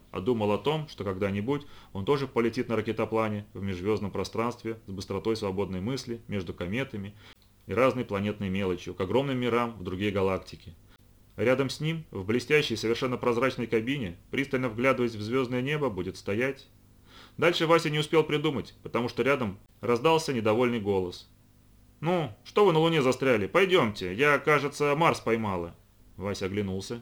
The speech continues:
рядом стояла Лена. Глаза у нее были слегка заплаканы, и не все стрелки на ресницах разлепились. Вася готов был немедленно идти не только смотреть на пойманный в телевизор в соседней комнате Марс,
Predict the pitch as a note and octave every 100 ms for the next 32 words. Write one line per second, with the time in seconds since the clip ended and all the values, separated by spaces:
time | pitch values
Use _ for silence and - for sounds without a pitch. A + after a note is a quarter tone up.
0 | - G#2 G#2 A2+ - F#2+ G#2 G2 E2+ E2+
1 | - - - - - - G#2+ A2 D3 D3+
2 | C3+ C#3+ C#3 B2+ B2 B2+ C3 C#3 C#3 A2+
3 | F#2 E2 - - _ _ F#2 G2+ G2 D#3+
4 | D3 C#3+ C#3 B2 A2+ A#2+ A2 A2+ G#2 G#2
5 | G#2 G#2 F2+ F2 - _ _ _ _ C3+
6 | F#3 E3+ D#3 F3+ F3 E3 D#3+ D#3+ E3 D#3
7 | D3 C3+ D#3 C#3+ - C3+ F#3+ F#3 D3+ C#3
8 | C3+ C3+ - A#2+ D3+ C3+ A#2 A2 - A#2
9 | B2+ A2+ A2 A2 A#2+ A2+ A2 A#2+ A2 G#2
10 | G2+ G2+ F#2 D#2